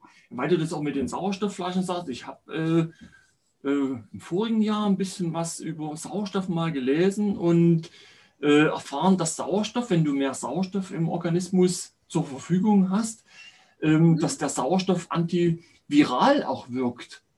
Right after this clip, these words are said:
Speaker 2: Mhm.
Speaker 1: So, dass der
Speaker 2: Okay.
Speaker 1: Sauerstoff, eben das mehr Sauerstoff, eben auch die Viren
Speaker 2: Mhm.
Speaker 1: abtötet,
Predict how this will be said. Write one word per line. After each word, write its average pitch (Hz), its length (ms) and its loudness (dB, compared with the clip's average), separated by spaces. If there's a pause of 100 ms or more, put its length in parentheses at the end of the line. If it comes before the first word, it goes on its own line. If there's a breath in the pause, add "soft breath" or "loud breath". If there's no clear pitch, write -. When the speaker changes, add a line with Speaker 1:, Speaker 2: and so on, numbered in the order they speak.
(920)
Speaker 2:
Mhm. 233 500 -4 (560)
Speaker 1:
So, 139 180 0
dass 135 220 -6
der 135 100 -2
Speaker 2:
Okay. - 80 -4
Speaker 1:
Sauerstoff, 190 480 0
eben 165 160 -2
das 139 120 -6
mehr 139 220 -4
Sauerstoff, 170 640 -6
eben 156 180 -14
auch 165 160 -14
die 156 200 -10
Viren 185 420 -2 (1040)
Speaker 2:
Mhm. 226 120 -12 (160)
Speaker 1:
abtötet, - 420 -4